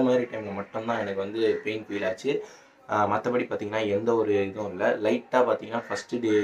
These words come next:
ஈவினிங் அப்போ வந்து எனக்கு ஃபீவரிஷா ஸ்டார்ட் ஆச்சு, ஃபீவர் வர மாதிரி ஸ்டார்ட் ஆச்சு. But,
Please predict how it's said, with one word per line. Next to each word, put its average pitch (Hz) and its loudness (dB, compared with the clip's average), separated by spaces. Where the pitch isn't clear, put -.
ஈவினிங் 123 0
அப்போ 98 -6
வந்து 98 -4
எனக்கு 95 -4
ஃபீவரிஷா 117 2
ஸ்டார்ட் - 2
ஆச்சு, - 2
ஃபீவர் 123 2
வர 110 6
மாதிரி 120 2
ஸ்டார்ட் 110 2
ஆச்சு. 110 0
But, 117 -2